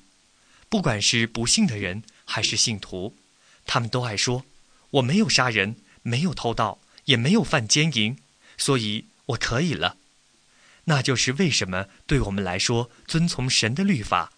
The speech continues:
不光是从真实性和律法上去遵从，而且要更超越法利赛人是重要的。所以他们来到山上讲道。在那里，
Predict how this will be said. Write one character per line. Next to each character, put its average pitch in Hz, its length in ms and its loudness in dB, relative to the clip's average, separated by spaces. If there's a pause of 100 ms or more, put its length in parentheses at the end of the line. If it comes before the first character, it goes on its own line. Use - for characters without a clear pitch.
(160)
不 139 100 0
光 139 220 0
是 117 300 0
从 117 260 -4
真 202 320 2
实 104 160 0
性 104 240 0
和 - 160 -2
律 175 220 4
法 104 180 0
上 - 180 -4
去 98 140 -4
遵 107 220 -4
从， 92 260 -6 (460)
而 123 120 6
且 98 320 2 (180)
要 135 140 0
更 113 280 -2
超 190 260 2
越 190 200 2
法 - 280 0
利 147 140 0
赛 196 180 2
人 95 300 -2 (100)
是 - 160 -4
重 139 260 0
要 98 160 -4
的。 - 200 -8 (1040)
所 139 180 2
以 104 260 -2 (140)
他 - 140 -2
们 123 100 -2
来 101 160 4
到 107 380 2
山 139 260 0
上 117 240 -2
讲 - 300 -6
道。 104 200 2 (800)
在 175 180 2
那 180 200 4
里， 101 260 0